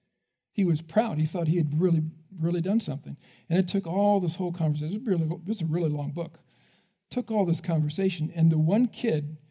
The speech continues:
the one person that God didn't rebuke at the end of the day was this kid who came along and says, "Look, I, you guys are older than me. I respect you. But, and I've tried not to say anything, but I just have to say,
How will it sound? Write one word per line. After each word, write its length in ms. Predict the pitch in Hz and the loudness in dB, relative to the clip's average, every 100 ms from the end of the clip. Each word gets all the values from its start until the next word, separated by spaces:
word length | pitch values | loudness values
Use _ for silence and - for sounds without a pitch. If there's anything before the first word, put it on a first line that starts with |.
| _ _ _ | _ _ _
the 80 | 151 | 0
one 260 | 160 233 | 4 4
person 380 | 233 226 208 160 | 2 0 4 4
that 120 | 156 | 4
God 200 | 151 175 | 2 0
didn't 220 | 190 185 | 4 4
rebuke 340 | 160 147 190 208 | 4 4 2 2
at 120 | 165 | -2
the 100 | 156 | 0
end 100 | 170 | 2
of 80 | 170 | 2
the 60 | |
day 180 | 160 180 | 2 2
was 220 | 202 156 | 2 0
this 220 | 139 151 - | 0 -4 -2
kid 400 | - 151 147 156 - | -2 -2 -4 -8 -8
who 80 | 147 | -2
came 220 | 165 160 | 4 6
along 120 | 156 | 6
and 100 | 156 | 4
says, 160 | 151 165 | 2 -4
"Look, 140 | 147 | -4
I, 100 | 151 | -4
you 160 | 180 190 | 0 2
guys 180 | 180 139 | 2 0
are 100 | 156 | -2
older 140 | 180 | 0
than 160 | 180 190 | 4 4
me. 240 | 196 202 - _ _ _ _ _ _ - | 4 2 -4 _ _ _ _ _ _ -14
I 20 | |
respect 580 | 139 - - 170 190 - | -12 -12 -4 -2 -2 2
you. 240 | 220 214 190 _ _ _ _ _ _ _ _ _ | 2 2 0 _ _ _ _ _ _ _ _ _
But, 240 | 170 165 - - _ _ _ _ _ | 0 0 -2 -14 _ _ _ _ _
and 140 | 160 160 | -2 0
I've 100 | 156 | 0
tried 240 | 190 190 | 0 2
not 140 | 208 | 2
to 80 | 190 | 2
say 140 | 165 185 | 0 2
anything, 180 | 175 | 4
but 100 | 160 | 4
I 60 | 160 | 2
just 200 | 160 170 | 2 0
have 140 | 147 | 0
to 80 | 135 | -4
say, 380 | - 135 131 - | -14 -14 -16 -18